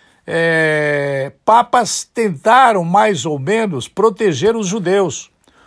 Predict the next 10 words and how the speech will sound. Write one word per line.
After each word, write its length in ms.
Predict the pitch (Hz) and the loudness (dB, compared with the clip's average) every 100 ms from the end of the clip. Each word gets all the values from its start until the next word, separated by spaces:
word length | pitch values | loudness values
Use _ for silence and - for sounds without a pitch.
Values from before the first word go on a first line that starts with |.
| _ | _
Outro, 540 | 196 220 190 135 123 107 _ _ _ - | 4 6 4 0 -10 -10 _ _ _ 0
a 140 | 202 | 2
igreja 480 | 190 196 247 220 220 | 2 0 0 2 0
não 280 | 214 285 269 | 2 2 2
acreditava 880 | 233 240 247 196 - 196 208 185 226 | 0 -2 -4 -6 -2 2 2 2 -2
em 80 | |
bruxas. 840 | 190 139 190 214 - - 101 - - _ - _ - | -2 -2 -2 -2 -4 -6 -8 -12 -18 _ -20 _ -10
Um 160 | 202 220 | -2 2
outro 340 | 285 254 208 | 2 2 -6
fato, 680 | - 190 180 156 - 131 | -2 4 4 4 -2 -12